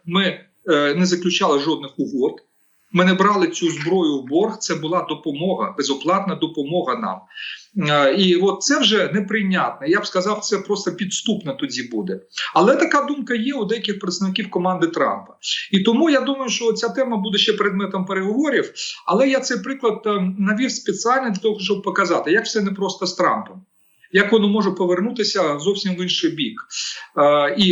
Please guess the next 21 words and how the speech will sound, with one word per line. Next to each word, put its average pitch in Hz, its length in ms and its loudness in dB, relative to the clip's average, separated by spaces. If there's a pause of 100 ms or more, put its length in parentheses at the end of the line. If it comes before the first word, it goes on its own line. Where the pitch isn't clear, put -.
(220)
ідея, 196 440 4
яка 175 280 2
правильна, 185 720 -2 (140)
красива 208 580 0
ідея, 120 440 -2 (160)
але 240 360 4
її 220 260 0
американці 208 680 0
можуть 185 300 -4
повернути 180 460 0
зовсім 175 400 -2
інакше. 127 440 0 (420)
Ну, 254 100 2
деякі 180 360 2
американці. 135 640 -4 (460)
Так 277 200 4
от 320 120 4
і 302 40 4
зараз. 208 560 0
Е, 139 180 2
переговори 220 800 0